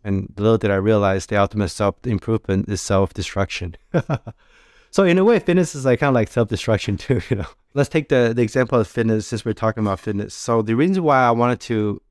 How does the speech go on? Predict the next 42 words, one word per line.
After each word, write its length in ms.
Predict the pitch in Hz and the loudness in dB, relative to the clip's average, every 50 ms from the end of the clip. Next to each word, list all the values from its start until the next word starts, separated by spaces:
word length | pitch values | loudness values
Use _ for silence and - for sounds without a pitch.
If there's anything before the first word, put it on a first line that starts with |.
| _ - | _ -2
work 240 | 110 117 104 - - | -2 -2 -2 -2 0
out 400 | 107 107 104 101 95 - - _ _ _ _ _ _ _ _ _ _ | 0 2 2 2 0 -2 -6 _ _ _ _ _ _ _ _ _ _
is 260 | - 107 104 98 - | -4 -4 -4 -4 -6
because 440 | - - 101 - - 110 107 104 - | -6 -8 -6 -2 0 0 0 0 0
I 100 | 95 101 | -2 -2
wanted 260 | 101 104 107 107 101 | 0 0 0 -2 -2
to 80 | - 110 | -4 -4
feel 140 | - 110 101 | -4 -4 -4
connected 420 | - 104 104 104 101 - 113 92 | -2 -2 -2 -2 -2 -4 -6 -6
to 120 | - 104 101 | -4 -2 -2
other 140 | 98 98 92 | 0 -2 -2
humans. 600 | - 110 107 104 98 98 - - - - - _ _ _ _ _ _ _ _ _ _ _ _ _ _ _ _ _ _ _ _ _ _ _ _ _ _ | -2 -2 -2 -2 -2 -4 -8 -12 -16 -20 -20 _ _ _ _ _ _ _ _ _ _ _ _ _ _ _ _ _ _ _ _ _ _ _ _ _ _
So 200 | - - 127 117 | -4 0 2 2
I 40 | 113 | 2
wanted 280 | 110 117 127 131 117 - | 4 4 2 2 2 0
to 60 | 120 | -2
grow 260 | 95 120 113 113 110 | 0 2 2 2 2
a 40 | 104 | 2
bigger, 380 | - 117 107 107 110 107 - - _ _ _ _ | 0 -2 0 0 0 0 0 -4 _ _ _ _
uh, 320 | - 110 104 101 101 110 - - - 123 - 123 | -8 -6 -4 -4 -6 -6 -10 -14 -20 -18 -8 -4
I 60 | 120 | 0
wanted 240 | 117 131 139 127 - | 2 2 2 2 0
to 80 | 127 98 | -2 0
grow 200 | 117 113 110 101 | 2 2 0 0
bigger 280 | - 113 98 110 104 | 0 -2 -2 0 0
muscles 720 | 104 104 104 - - - 98 98 101 - - - - - - - | 0 0 0 -2 -4 -6 -6 -6 -6 -8 -12 -14 -16 -18 -14 -10
and 200 | 117 107 98 98 | -6 -6 -6 -2
get 140 | 90 110 98 | -2 -2 -2
stronger 560 | - - 113 107 107 101 95 98 98 98 101 107 | -2 -2 0 0 0 0 -2 -4 -8 -10 -14 -12
because, 520 | - 107 - 110 101 101 95 - - - - - | -12 -8 -4 -2 -2 -2 -4 -6 -12 -12 -6 -4
you 40 | 104 | -4
know, 60 | 98 | -2
I 100 | 98 98 | -2 -2
wanted 140 | 101 101 98 | -2 -2 -4
to 60 | 104 | -6
connect 320 | 101 - 104 104 98 98 - _ _ | -6 -4 -4 -4 -4 -4 -8 _ _
with 160 | 113 101 92 | -8 -4 -2
other 160 | 107 95 98 90 | -2 -2 -2 -2
humans 320 | 104 104 104 110 107 107 | -2 0 0 0 -2 -2
because 320 | 98 101 101 101 101 - | -4 -4 -4 -4 -4 -4
I 80 | 110 104 | -2 -2
wanted 180 | 101 101 101 | -2 -2 -2